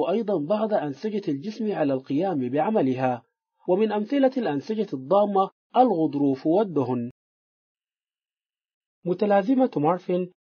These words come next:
هي مرض وراثي يسبب عيبا في الجين المسؤول عن إنتاج بروتين الفبرلين، وهذا البروتين يمارس دورا رئيسيا في بناء الأنسجة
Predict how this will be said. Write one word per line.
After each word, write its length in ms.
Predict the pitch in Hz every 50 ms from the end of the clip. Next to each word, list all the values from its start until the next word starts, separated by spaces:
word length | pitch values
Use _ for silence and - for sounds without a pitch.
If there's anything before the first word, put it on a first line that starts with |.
| _ _ _
هي 240 | - 175 202 196 165
مرض 320 | 156 180 226 247 247 220
وراثي 640 | 240 240 226 190 143 127 123 135 131 - 208 214 208 214
يسبب 720 | 220 190 165 135 127 - - 190 196 196 214 202 165 147
عيبا 440 | 131 123 147 196 208 185 196 190 190
في 140 | - - 143
الجين 380 | 123 127 135 185 202 214 208
المسؤول 600 | 208 190 165 135 123 117 - - 180 208 214 202
عن 200 | 180 135 139 127
إنتاج 440 | 127 127 120 - 196 202 202 185 196
بروتين 560 | - - - 147 135 135 - - 202 185 165
الفبرلين، 720 | 131 123 - - 208 208 - 147 135 127 127 123 120 120 - _ _ _ _ _ _ _ -
وهذا 320 | 175 190 202 262 254 262
البروتين 680 | 247 226 - - 160 147 143 - - 208 196 196 190 185 _ _ _ _ _ 175
يمارس 480 | 180 202 240 254 254 247 240 - -
دورا 360 | 147 143 165 190 202 202 202
رئيسيا 680 | 190 165 143 131 135 127 120 - 214 214 202 202 196 190
في 200 | - - 143 123
بناء 400 | 127 131 139 165 196 208 196 170
الأنسجة 520 | 156 135 127 131 127 - 202 180 180